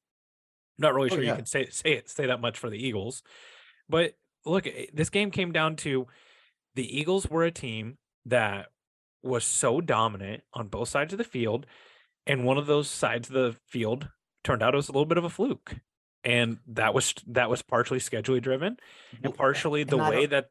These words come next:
Speaker 1: the way that they play. Dude, they, they play a very static, off the ball, let the play come to you,
Speaker 2: Yeah,
Speaker 1: Vic Fangio
Speaker 2: well,
Speaker 1: thing. And the Chiefs just destroyed that.
Speaker 2: You can't say that, though.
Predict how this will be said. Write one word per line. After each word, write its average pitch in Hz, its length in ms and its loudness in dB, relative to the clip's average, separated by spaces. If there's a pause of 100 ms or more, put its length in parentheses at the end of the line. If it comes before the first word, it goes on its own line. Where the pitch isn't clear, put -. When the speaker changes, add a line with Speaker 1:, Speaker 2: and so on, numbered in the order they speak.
(100)
Speaker 1:
the 135 120 -4
way 117 240 -2
that 151 180 -4
they 123 140 -2
play. 131 420 -4 (400)
Dude, 127 160 2
they, 120 240 0
they 131 220 0
play 180 240 2
a 123 220 -2
very 123 340 0
static, 123 800 -2 (460)
off 123 280 2
the 190 100 0
ball, 175 540 2
let - 180 -4
the 180 60 -8
play - 240 -2
come 165 400 -4
to - 180 -10
you, 131 280 0
Speaker 2:
Yeah, 175 160 -2
Speaker 1:
Vic 143 220 -2
Fangio 151 340 0
Speaker 2:
well, 127 100 0
Speaker 1:
thing. 127 260 -6
And 127 140 -2
the 131 80 0
Chiefs 185 340 -2 (360)
just - 240 -8 (760)
destroyed 170 580 -6
that. - 280 -12
Speaker 2:
You 185 140 -4
can't - 340 -6
say 120 240 2
that, 107 180 2
though. 113 120 -4